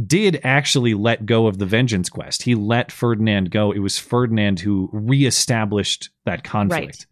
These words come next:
Speaker 2: That's true.
Speaker 1: So maybe I'm overstating slightly. Uh, but the point I wanted to clarify, too,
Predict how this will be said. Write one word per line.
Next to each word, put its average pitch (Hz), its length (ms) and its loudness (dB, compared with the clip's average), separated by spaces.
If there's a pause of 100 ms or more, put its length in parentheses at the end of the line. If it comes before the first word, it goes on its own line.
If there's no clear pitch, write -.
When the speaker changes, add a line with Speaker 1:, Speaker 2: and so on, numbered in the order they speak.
(100)
Speaker 2:
That's 170 220 -8
true. - 100 -10
Speaker 1:
So 180 480 0 (760)
maybe 196 300 4
I'm 147 140 6
overstating 110 500 2
slightly. - 480 -10 (580)
Uh, 117 120 2
but 127 180 0
the 135 80 2
point 175 280 2
I - 20 4
wanted 151 180 4
to 123 80 2
clarify, 127 400 2
too, 113 300 0